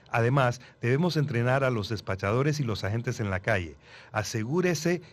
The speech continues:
de que entreguemos la información al pasar la lista y que el supervisor de los despachadores se reúna con su gente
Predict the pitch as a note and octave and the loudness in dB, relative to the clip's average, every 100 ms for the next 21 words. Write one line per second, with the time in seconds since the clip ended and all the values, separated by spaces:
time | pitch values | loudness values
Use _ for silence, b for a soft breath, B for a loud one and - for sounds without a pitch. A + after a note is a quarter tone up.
0 | B A2+ A2 A2 G2+ G2+ G#2+ C3+ D#3 D#3+ | B -4 0 0 -2 0 2 4 2 2
1 | C3+ A2+ A2 G#2 G2+ - C#3 D3 D3 A2 | 0 0 -2 -2 -2 0 2 2 0 -2
2 | G#2 F#2+ B2+ A2 G2+ B2+ D3 D3+ B2 A2+ | 0 0 0 2 0 0 0 0 -2 -2
3 | A2 G#2 A2 A2+ G#2 - E3+ E3 C#3+ G2+ | -6 -6 -6 -4 -2 0 -2 0 0 0
4 | G2+ F#2 G2+ F#2+ G#2 C#3 C#3+ D3 G2 F#2+ | -4 -4 -4 0 2 4 2 0 -4 -2
5 | A#2 C#3+ D3 G#2+ - F2 B2+ B2+ C3+ | -2 0 0 -2 -4 0 2 2 0